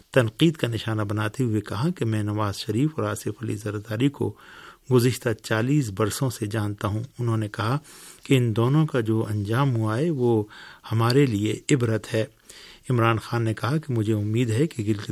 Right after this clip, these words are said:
بلتستان کی منتخب کابینہ ایک نئی روایت قائم کرے گی۔ عمران خان نے کہا کہ میں وہ وزیر اعظم ہوں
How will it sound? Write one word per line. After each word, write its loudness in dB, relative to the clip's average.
بلتستان -4
کی -8
منتخب -6
کابینہ -2
ایک 4
نئی 6
روایت 2
قائم 2
کرے 2
گی۔ -2
عمران -4
خان -4
نے -4
کہا -6
کہ -2
میں 0
وہ 0
وزیر 0
اعظم -2
ہوں 2